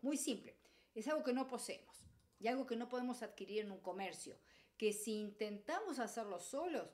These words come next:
terminaremos fracasando, o si no, por lo menos se tornará en otro elemento estresante más, pues no solo quiero controlar las situaciones que se me están presentando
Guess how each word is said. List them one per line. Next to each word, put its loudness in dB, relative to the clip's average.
terminaremos 4
fracasando, 0
o 4
si 2
no, 4
por -2
lo 8
menos 4
se 2
tornará 0
en -6
otro 0
elemento 0
estresante -2
más, 2
pues 0
no 4
solo 0
quiero 0
controlar -2
las -2
situaciones -2
que -6
se -8
me -10
están 0
presentando 0